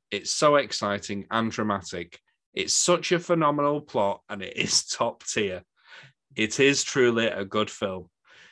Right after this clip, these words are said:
Effects, both visually and orally, are <laughs> exceptional.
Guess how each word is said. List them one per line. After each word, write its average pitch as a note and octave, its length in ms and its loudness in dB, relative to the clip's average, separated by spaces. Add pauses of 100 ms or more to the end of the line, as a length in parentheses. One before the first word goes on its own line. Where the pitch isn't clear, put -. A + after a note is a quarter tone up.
(280)
Effects, E3 540 0
both A#2 340 2
visually C#3+ 460 2
and A#2+ 240 -2
orally, B2+ 640 2 (160)
are A2 180 0
<laughs> - 0 -
exceptional. - 1040 -2